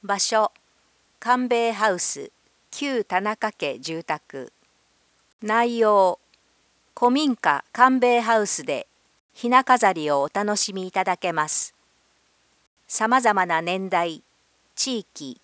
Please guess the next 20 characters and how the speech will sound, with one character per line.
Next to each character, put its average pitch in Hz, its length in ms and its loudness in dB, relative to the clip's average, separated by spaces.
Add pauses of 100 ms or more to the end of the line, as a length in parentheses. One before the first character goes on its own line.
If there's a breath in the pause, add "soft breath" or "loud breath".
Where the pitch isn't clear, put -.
(380)
素 - 220 -4
材 226 300 2
の 208 280 0
ひ - 140 -8
な 220 160 2
人 226 260 -2
形 143 260 -4
や 139 220 -4 (480)
桃 226 300 2
の 269 100 4
節 254 340 0
句 240 140 4
を 233 60 8
表 226 180 0 (380)
現 226 80 -4
し - 80 -6
た 214 120 0
作 208 320 -2
家 190 140 -2
の 185 260 -4